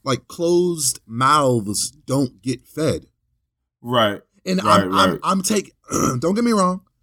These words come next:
Speaker 1: I'm taking some of the blame on this, but just as a grown-ass adult, like,
Speaker 2: <laughs>
Speaker 1: if you want something, say something.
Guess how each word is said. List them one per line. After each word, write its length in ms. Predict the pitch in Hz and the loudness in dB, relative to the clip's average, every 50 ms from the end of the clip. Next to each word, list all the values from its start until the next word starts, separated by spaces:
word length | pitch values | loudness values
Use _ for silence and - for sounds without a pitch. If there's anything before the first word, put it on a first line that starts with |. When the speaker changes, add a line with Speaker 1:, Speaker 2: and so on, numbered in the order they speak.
| _ _ | _ _
Speaker 1:
I'm 120 | - 156 165 | -6 -4 -2
taking 280 | - 196 180 165 - 175 | 0 0 0 -2 -2 -2
some 220 | - - 170 170 | 0 0 0 0
of 60 | 170 | 0
the 60 | 160 143 | -2 0
blame 360 | 131 156 160 175 180 170 156 | 0 0 2 2 2 2 2
on 160 | 135 123 113 | 2 2 2
this, 360 | 107 104 113 113 - - - - _ _ _ _ _ _ _ _ _ _ | 0 0 -2 0 0 0 -2 -4 _ _ _ _ _ _ _ _ _ _
but 280 | 220 226 214 185 - 117 | -2 -2 -2 -2 -2 -4
just 360 | 127 180 226 - - - - _ _ _ _ _ _ _ _ - | -4 0 0 2 0 0 -2 _ _ _ _ _ _ _ _ -6
as 120 | 233 - | -2 0
a 60 | 202 156 | 0 0
grown-ass 680 | 123 131 165 180 214 233 226 214 202 190 170 - - | -2 -2 -2 0 0 2 0 0 -2 -2 -2 0 0
adult, 500 | - 95 85 - 104 131 170 156 - - _ | 0 -2 -2 -4 0 2 2 2 2 -2 _
like, 400 | 127 135 135 135 135 123 - - _ - 139 117 107 120 113 | -4 0 2 2 2 0 0 -4 _ -4 -2 0 0 0 -2
Speaker 2:
<laughs> 320 | 101 - _ _ _ _ | -2 -4 _ _ _ _
Speaker 1:
if 180 | - 180 180 - 156 | -6 -4 -4 -4 -4
you 140 | 202 262 269 | -2 0 0
want 420 | 247 190 160 151 185 254 440 - | 0 0 -2 -2 -2 -2 -4 -4
something, 720 | - - - 180 151 147 135 - 156 151 147 143 147 139 - _ _ _ _ _ _ _ _ _ _ _ _ _ | -2 0 2 2 0 0 -4 -4 -4 -2 -2 -2 -4 -6 -12 _ _ _ _ _ _ _ _ _ _ _ _ _
say 380 | - - - - 226 233 240 | -8 -4 -2 0 0 0 0
something. 680 | 220 185 - - 147 127 101 85 - - 85 73 71 71 | 0 0 0 2 0 0 -4 -6 -10 -16 -16 -16 -18 -20